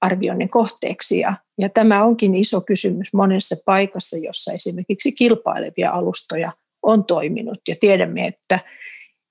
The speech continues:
heikommin toimivat yritykset tai ne, jotka eivät ole pitäneet huolta vaikkapa yrittäjinä toimivista, ää, alustatyöntekijöistä, niin, niin ovat sitten kärsineet siitä. Eli myöskin kuluttajien valta on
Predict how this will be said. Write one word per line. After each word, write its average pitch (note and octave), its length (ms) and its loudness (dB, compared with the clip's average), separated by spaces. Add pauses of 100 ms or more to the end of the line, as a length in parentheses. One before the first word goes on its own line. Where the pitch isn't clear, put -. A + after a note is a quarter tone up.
(160)
heikommin G#3+ 540 4
toimivat G#3 500 0 (1000)
yritykset G3+ 680 0 (180)
tai F3+ 160 2
ne, F#3 120 0
jotka F#3 360 -2
eivät F#3 460 2
ole F3 240 0
pitäneet - 580 -2
huolta E3+ 280 0
vaikkapa F3 440 -4
yrittäjinä F3 520 -2
toimivista, F3 640 -2 (760)
ää, E3+ 220 0
alustatyöntekijöistä, G3 1000 0
niin, F#3 340 -2
niin F#3 300 0
ovat F#3 260 2
sitten G#3+ 280 0
kärsineet - 600 -2
siitä. E3+ 280 -4
Eli F3 140 2
myöskin F#3+ 320 0
kuluttajien F3 580 2
valta F#3+ 360 2
on F3+ 260 -2